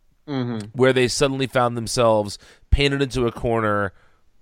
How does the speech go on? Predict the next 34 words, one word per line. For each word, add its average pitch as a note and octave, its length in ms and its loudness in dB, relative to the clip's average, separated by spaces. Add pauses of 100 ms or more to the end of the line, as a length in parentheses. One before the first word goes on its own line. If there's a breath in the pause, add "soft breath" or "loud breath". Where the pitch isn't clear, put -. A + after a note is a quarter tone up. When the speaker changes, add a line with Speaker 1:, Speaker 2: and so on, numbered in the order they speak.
Speaker 2:
and B2 140 -2
they B2 80 2
don't C3 140 2
know C3 80 2
how B2+ 100 2
to A#2+ 80 0
get A2+ 200 -6
themselves A2+ 360 -2
out A2 180 4
of G2+ 100 0
it, G#2+ 100 -2
so G#2 80 -6
they G2 80 -2
have G#2+ 200 2
to - 100 -16
say, F#2+ 420 -2 (180)
"Somehow G#2 360 -2
Palpatine F#2+ 500 -2
returned." D2 480 -12 (360 loud breath)
Right? A#2 220 2
Like, A#2 240 -2
Speaker 1:
<laughs> C#3 420 2
Yeah. B2+ 200 2
Speaker 2:
th-, E4 180 0
this D3+ 260 0
gives D3+ 220 -2
them D3 120 -2
enough C3 300 -2
time B2+ 340 -4
to G#2+ 100 -14
plan G#2+ 680 -2 (400 soft breath)
and B2 200 -2
to A#2+ 180 -2
make, A#2+ 480 -2